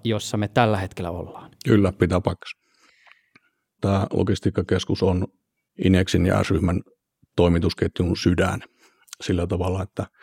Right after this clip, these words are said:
Speaker 2: tämän keskuksen kautta kulkee semmonen noin kuusikymmentä prosenttia kaikesta tavarasta, mitä my-, myymälöihin toimitetaan, ja sillä tavalla tää on tietenkin tärkeässä roolissa. Tänne on myös keskitetty kaikki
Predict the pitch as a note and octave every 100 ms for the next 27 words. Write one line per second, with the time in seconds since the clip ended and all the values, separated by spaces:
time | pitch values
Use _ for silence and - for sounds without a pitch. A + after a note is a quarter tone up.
0 | - - _ _ - F#2 F#2 - F2+ -
1 | - E2+ F2+ - - - _ _ - -
2 | F2+ E2+ - F2+ F2+ F2+ F2+ F2 F2 -
3 | _ - F2+ - F2 F2+ - F#2 F#2 F#2+
4 | F#2+ - G2+ - _ _ - F#2+ G#2 -
5 | G2 _ _ _ _ _ _ _ _ -
6 | F2 F2+ F2 - F#2 F2+ F#2+ - - G2
7 | - F#2 F#2 F#2+ F#2+ - _ - - G2
8 | F#2+ F#2+ F#2+ - - - - _ - -
9 | - F#2+ F2 F#2 F#2 F2 F#2 F#2 F#2 _
10 | _ - F2+ F#2 G2+ F#2+ F#2+ - - -
11 | - - - _ _ _ _ _ - _
12 | _ _ _ _ - G2+ G2 F#2+ G2 F#2+
13 | - - - G2 - F2+ F2 F2+ F2+ F2+
14 | -